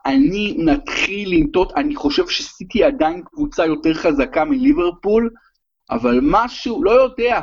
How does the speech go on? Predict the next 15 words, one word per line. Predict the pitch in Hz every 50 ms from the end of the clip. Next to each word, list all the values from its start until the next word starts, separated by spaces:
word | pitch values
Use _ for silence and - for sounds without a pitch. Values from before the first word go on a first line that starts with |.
| - -
לא | - 156 165
יודע, | 196 214 202 - 202 202 202 202 180
אתה | 151 - 147
יודע, | 131 131 175 190 185
אולי | 170 175 214 226 247 247 240
עדיין | 220 180 202 208 208 208 190
סיטי | - - 196 190 - 175
תסיים | - - 156 - - 156 151 165 160 156
קודם, | 151 - 180 190 185 202 185 151
בכל | 143 143 - 175 180
מקרה | 190 190 190 - 156 151
אין | 160 156
ספק | - - 160 - - - 208 -
שיהיה | - - - 151 135 143 156 160 156 160
מרוץ | 160 147 143 151 170 180 180 - -